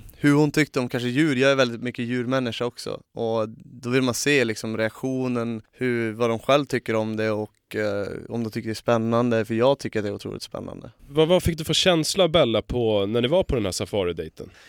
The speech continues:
Speaker 1: Jag fick en ganska bra känsla av Bella. Jag, som sagt, jag visste liksom inte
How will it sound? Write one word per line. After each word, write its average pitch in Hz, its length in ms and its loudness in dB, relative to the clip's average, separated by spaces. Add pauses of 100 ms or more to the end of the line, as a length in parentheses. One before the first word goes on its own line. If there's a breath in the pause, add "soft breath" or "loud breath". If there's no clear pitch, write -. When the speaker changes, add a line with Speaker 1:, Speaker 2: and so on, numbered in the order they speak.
(160 loud breath)
Speaker 1:
Jag 127 140 4
fick 190 140 6
en 220 60 2
ganska 156 180 4
bra 147 300 4
känsla 117 340 0
av 113 60 -2
Bella. 117 260 2
Jag, 131 280 2
som 160 140 0
sagt, 147 180 2
jag 127 100 4
visste 160 320 0
liksom 160 300 -2
inte 110 640 2